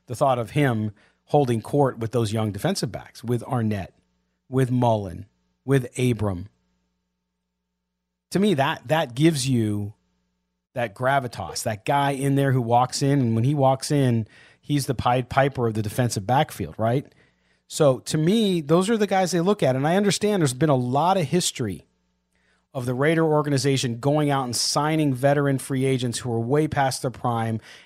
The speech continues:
and then they end up not doing anything. And I get that. I, I, if I'm a Raider fan, I, I,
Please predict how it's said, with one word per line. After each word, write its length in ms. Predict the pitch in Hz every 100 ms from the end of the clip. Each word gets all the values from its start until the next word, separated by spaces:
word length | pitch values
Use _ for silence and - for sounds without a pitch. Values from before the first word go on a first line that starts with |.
| -
and 120 | 139
then 120 | 143
they 160 | 143 143
end 160 | 147
up 100 | 139
not 240 | 127 123 113
doing 240 | 117 104
anything. 340 | 90 78 - - _ _ _
And 100 | 170
I 80 | 202
get 300 | 160 160 160
that. 220 | 123 101
I, 60 | 143 139
I, 180 | - 135 - _ _ _ -
if 140 | 135
I'm 160 | 196 196
a 40 |
Raider 280 | 160 180 190
fan, 480 | - 190 196 202 - -
I, 80 | 127
I, 400 | - 151 156